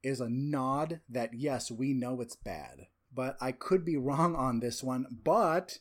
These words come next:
get this, the I M D B synopsis has the words high octane in it, and I hate that. I hate those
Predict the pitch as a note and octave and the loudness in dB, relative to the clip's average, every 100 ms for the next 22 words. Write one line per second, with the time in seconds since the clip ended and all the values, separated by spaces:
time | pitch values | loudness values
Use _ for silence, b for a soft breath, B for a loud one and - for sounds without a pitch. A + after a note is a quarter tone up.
0 | _ - B2+ F3 F3 F#3+ F#3 D#3+ - D#3+ | _ -10 0 2 2 0 0 -4 2 2
1 | G3 D#3 C3+ G3 B2 A2 A#2+ - D3+ D3+ | 4 2 2 0 0 -2 -2 -2 0 2
2 | D#3 G#3+ - B2 A#2+ - - E3 D#3 D#3+ | 2 2 0 -6 -6 -8 -4 -4 -2 -4
3 | C#3 D#3 D#3 - - - - E3+ F#3+ G3 | -2 -2 -2 -8 -16 -8 -2 0 2 0
4 | F#3 _ - E3 F#3 - - E3+ D3 C3 | -2 _ -2 0 0 -4 -8 -2 0 0
5 | B2 A2 F#2+ D3 E3 - F#3 D#3 - - | -2 -6 -6 -10 -12 -12 -12 -12 -16 -4
6 | E3+ F#3+ - G#2 B2 C3+ - - E3+ G3+ | -2 -2 -4 -6 -4 -4 -6 -2 0 0
7 | - D#3 | -2 -2